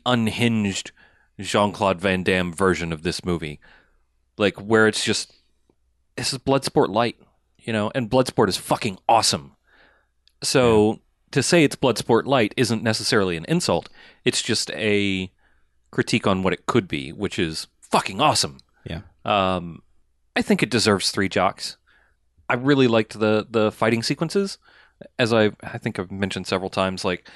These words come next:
Speaker 1: I just really enjoy the friggin' showcase of crazy nations fighting technique versus other nations fighting technique.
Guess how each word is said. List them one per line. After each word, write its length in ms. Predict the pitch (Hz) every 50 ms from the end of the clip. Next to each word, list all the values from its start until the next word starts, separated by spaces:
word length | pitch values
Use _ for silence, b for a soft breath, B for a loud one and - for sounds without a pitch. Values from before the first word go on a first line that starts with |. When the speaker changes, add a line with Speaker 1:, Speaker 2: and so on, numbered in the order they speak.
| B B B B B _ _
Speaker 1:
I 120 | - 127 131
just 260 | 117 120 - - -
really 260 | 117 113 107 104 104
enjoy 360 | 101 95 92 101 98 92 92
the 340 | 90 82 90 87 85 87 87 - b b b b b b b b _ _ _ _ _
friggin' 320 | - - 214 - 92 82 -
showcase 580 | - - 98 92 - - 101 92 87 - - -
of 440 | - 87 90 87 85 78 80 - _ _ _
crazy 600 | - - 113 98 90 87 92 90 87 85 87 b b b b b b b b _ _ _ _ 110 104 - _ _ _ -
nations 520 | 120 107 110 104 101 - - 98 92 -
fighting 500 | - - 104 98 95 92 90 90 90 85 - _
technique 400 | - 113 92 - 104 95 92 -
versus 300 | - 104 92 - 92 82
other 220 | 98 92 85 92 87
nations 380 | 87 87 85 - 107 90 -
fighting 300 | - - 92 87 85 82
technique. 440 | - - 90 - - 95 82 82 -